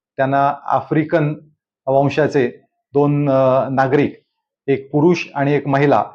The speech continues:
हे संशयास्पदरित्या तिथे आढळले.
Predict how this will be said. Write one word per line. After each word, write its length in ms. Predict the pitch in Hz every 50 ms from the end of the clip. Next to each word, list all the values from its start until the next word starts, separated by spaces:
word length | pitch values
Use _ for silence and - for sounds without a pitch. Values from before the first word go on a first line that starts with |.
| _ - -
हे 80 | 139
संशयास्पदरित्या 1400 | 135 - 143 139 147 147 - - 165 165 165 165 165 - - 170 165 - 139 139 143 139 143 139 143 139 139 - - - _ _ _ _ -
तिथे 400 | 120 - 143 139 135 139 139 139
आढळले. 440 | 135 131 120 131 139 131 120 117 117